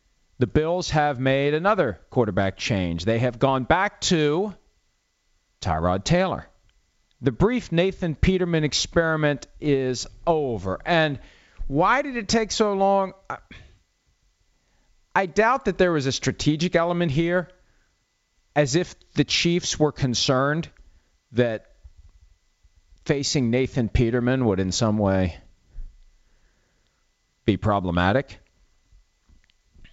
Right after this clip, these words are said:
I, I think that Sean McDermott or whoever in the organization made the decision, which seemed understandable at the time.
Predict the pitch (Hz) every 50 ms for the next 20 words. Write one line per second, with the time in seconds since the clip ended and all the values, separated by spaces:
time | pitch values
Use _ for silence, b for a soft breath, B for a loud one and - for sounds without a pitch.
0 | _ _ - _ - 143 147 - - 170 165 - 208 220 202 - - 165 156 139
1 | _ _ _ _ _ _ - 135 - - 160 151 151 143 135 - - 131 123 123
2 | 120 123 123 - _ _ _ _ _ _ _ _ _ - 185 190 165 160 185 185
3 | 208 247 247 247 220 202 196 180 160 156 151 147 139 - _ - 170 170 156 147
4 | 143 135 120 113 131 127 120 110 - - 101 87 - 101 113 127 143 170 196 185
5 | 185 180 151 151 - - - 123 107 92 82 78 - B B B B B B -
6 | 180 - - - - 285 302 311 311 269 214 - _ _ _ _ _ _ _ _
7 | _ _ _ _ _ _ - - 214 226 226 202 - - 196 202 208 196 180 196
8 | 196 - 190 - - 156 117 113 113 120 131 131 131